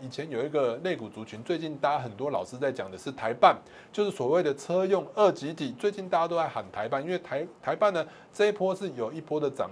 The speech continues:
势。你看啊，涨上来之后就在这边震荡震荡，准备再创新高。那车用二极体还有什么？包含了台半、德微、强茂，还有鹏程。以前大家都是看鹏程的。好，那我们来比较一下基本面的部分的话呢，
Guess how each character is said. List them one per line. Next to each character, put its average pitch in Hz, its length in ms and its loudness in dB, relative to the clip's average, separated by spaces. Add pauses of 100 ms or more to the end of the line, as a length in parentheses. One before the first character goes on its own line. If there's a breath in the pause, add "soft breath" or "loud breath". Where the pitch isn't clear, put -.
势。 135 140 -8
你 120 80 -10
看 135 160 -2
啊， 113 100 -4
涨 113 180 -4
上 160 140 -4
来 143 100 0
之 135 140 -6
后 143 100 -2
就 139 120 -4
在 135 120 2
这 131 80 -2
边 135 160 -4
震 135 240 0
荡 135 220 0
震 135 160 -2
荡， 127 180 -2
准 107 180 -8
备 127 180 -2
再 123 200 0
创 117 280 -6
新 113 240 -12
高。 117 240 6 (260 loud breath)
那 254 220 8 (480 loud breath)
车 - 180 10
用 349 140 8
二 330 80 12
极 269 160 2
体 214 160 6
还 185 100 12
有 220 80 8
什 180 120 2
么？ 110 200 4 (380)
包 170 140 12
含 160 160 8
了 139 80 2
台 127 220 0
半、 143 280 6 (120)
德 131 320 6
微、 139 360 4 (160)
强 131 320 0
茂， 165 280 8
还 117 160 -4
有 135 100 4
鹏 113 360 -4
程。 104 220 -6 (340 loud breath)
以 170 100 -6
前 180 200 -2
大 214 160 8
家 202 80 8
都 202 160 2
是 180 80 -8
看 175 240 4
鹏 110 300 -6
程 107 100 -8 (120)
的。 90 120 -8 (300 loud breath)
好， 233 140 10
那 330 140 12
我 285 40 12
们 233 100 6
来 262 80 8
比 196 280 0
较 240 240 8
一 - 20 2
下 233 160 4
基 285 260 -2
本 226 220 4
面 214 160 0
的 214 80 0
部 202 180 -2
分 180 160 2
的 151 100 2
话 165 200 8
呢， 139 240 2